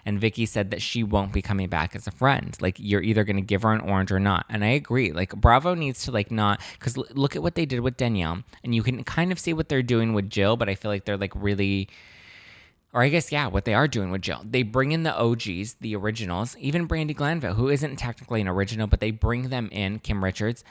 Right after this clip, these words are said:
they bring them in to excite the audience, to salivate them for one episode, and then, they, like, it, it's not fair to them because they're not getting the full paycheck, but, you know, it's, like, bringing so much ratings and so much excitement to the show.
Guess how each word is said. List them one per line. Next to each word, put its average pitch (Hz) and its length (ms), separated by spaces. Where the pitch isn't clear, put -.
they 107 140
bring 117 320
them 139 160
in 101 320
to - 140
excite 110 420
the - 120
audience, 95 460
to 101 100
salivate 107 560
them 101 160
for 101 180
one 104 220
episode, 95 640
and 113 160
then, 104 340
they, 113 120
like, 113 480
it, 110 160
it's 113 200
not 123 200
fair 117 220
to 104 60
them 110 180
because 98 240
they're 107 140
not 113 200
getting 110 240
the 101 60
full 95 220
paycheck, 123 560
but, 104 120
you 107 80
know, 104 440
it's, 92 180
like, 104 220
bringing 104 400
so 104 180
much 95 220
ratings 98 500
and 98 140
so 107 120
much 101 200
excitement 104 500
to - 80
the 92 100
show. 139 380